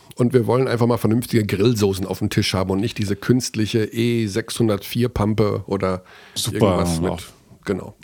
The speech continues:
Speaker 2: tolles
Speaker 1: Alles
Speaker 2: Wetter,
Speaker 1: in Deutschland
Speaker 2: letzten Grillen
Speaker 1: eingekocht,
Speaker 2: ein.
Speaker 1: hat er uns erzählt.
Speaker 2: Mhm.
Speaker 1: So, erste Zahl, Xandi.
Speaker 2: Also, w-, wie viele Teilnehmer sind's?
Speaker 1: Vierundsiebzig.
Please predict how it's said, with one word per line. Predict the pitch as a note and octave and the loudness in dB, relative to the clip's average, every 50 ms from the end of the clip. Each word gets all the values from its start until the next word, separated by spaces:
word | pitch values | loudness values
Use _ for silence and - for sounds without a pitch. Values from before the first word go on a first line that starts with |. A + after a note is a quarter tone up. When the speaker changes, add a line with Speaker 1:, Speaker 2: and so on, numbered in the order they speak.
| _ | _
Speaker 2:
tolles | - A#2+ B2+ C3 D#3 | -2 0 2 4 4
Speaker 1:
Alles | F#3 A3 A3 A#2 A#2 | 4 4 4 4 4
Speaker 2:
Wetter, | G#3+ F#3+ | 4 4
Speaker 1:
in | D#3+ | 6
Deutschland | - D3+ G3+ A3 - - G#3 F#3+ F#2+ | 6 6 6 4 4 4 4 4 6
Speaker 2:
letzten | A2+ - E3 | 4 4 4
Grillen | F#3+ | 4
Speaker 1:
eingekocht, | F#3 - G#2 G#2+ A2+ A#2 G2+ - - | 4 4 4 4 4 2 2 0 -2
Speaker 2:
ein. | - | -4
Speaker 1:
hat | A2+ A2 | -2 0
er | G#2+ G2+ | 2 0
uns | G2 - | 0 0
erzählt. | G2+ G2 - - F#2+ F#2 F2+ - - - _ _ - - - - - - - - - | -2 -4 -2 -4 -4 -4 -4 -6 -10 -16 _ _ -20 -20 -20 -20 -18 -18 -16 -8 -6
Speaker 2:
Mhm. | A#2 G2+ F2 | -4 0 6
Speaker 1:
So, | C3 A3 G#3+ C#3 F#2+ - - _ _ _ _ _ | 6 6 6 6 2 -4 -12 _ _ _ _ _
erste | F3 G3+ A#3+ A#3 - - A3 | 4 4 6 4 4 4 4
Zahl, | A3+ - A#3 G#3 G3+ F#3 C#3 | 6 6 4 6 6 4 2
Xandi. | - - D3 A#2+ A#2 A2 G#2+ G#2 | 2 2 2 4 4 4 4 2
Speaker 2:
Also, | B2 B2+ - - - - - | 0 0 -2 -8 -12 -12 -10
w-, | - A#2 B2 B2 C#3+ D#3 D3+ C#3 B2 | -8 -6 -4 -2 0 0 0 2 4
wie | D3+ F#3 | 4 4
viele | - A3 G3+ | 4 2 2
Teilnehmer | - F#3 F#3 F#3 F#3+ F#3+ F#3+ F3 | 2 2 2 2 2 2 2 2
sind's? | F3 G#3 G#3 - - - - - _ _ _ - - _ | 2 2 0 0 -4 -10 -16 -20 _ _ _ -18 -18 _
Speaker 1:
Vierundsiebzig. | - - - - C#3 D3+ D3 C3+ A2 G2+ A#2 - - - - - - - | -18 -10 -6 2 2 4 4 4 4 2 0 0 -2 -4 -6 -6 -8 -12